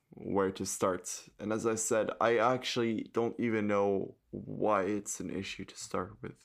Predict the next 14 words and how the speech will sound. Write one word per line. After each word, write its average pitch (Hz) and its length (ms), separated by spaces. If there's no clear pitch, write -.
I - 80
mean, 110 180
I 117 100
can 123 180
understand 123 540
to 104 60
some 101 200
extent - 320
why, 90 420
but 95 220
I 127 120
feel 147 240
like 147 340
people 147 840